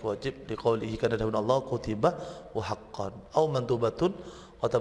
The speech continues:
panik sunat di qawlihi kana dahun Allah Ta'ala bil ma'ruf. Karena Allah dabu kutiba eh wajib paki alaikum ikan tadi kapi idza hadar nalikan hadir ahadakum dak salah satu kapi al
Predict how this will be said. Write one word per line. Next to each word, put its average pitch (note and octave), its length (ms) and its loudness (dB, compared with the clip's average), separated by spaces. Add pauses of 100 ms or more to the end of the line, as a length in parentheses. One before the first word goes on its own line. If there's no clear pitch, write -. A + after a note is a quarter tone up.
panik A#2 320 2
sunat A#2+ 240 2
di B2 80 2
qawlihi A#2+ 320 4
kana A#2 160 4
dahun A2 240 2
Allah A2+ 80 2
Ta'ala A#2+ 240 4
bil A2 240 2
ma'ruf. G2 720 -4
Karena A2 240 2
Allah A2 160 4
dabu C3+ 320 2 (400)
kutiba B2 560 0 (160)
eh B2+ 80 4
wajib A2 240 2
paki - 320 0
alaikum A#2+ 640 4
ikan A#2 160 4
tadi A2+ 240 2
kapi A#2 400 2
idza A#2 160 8
hadar B2 480 6
nalikan A2+ 320 4
hadir B2+ 320 6
ahadakum A#2+ 480 6
dak A#2 160 4
salah A2+ 160 6
satu G#2+ 160 -2
kapi A2 400 4
al A#2+ 160 4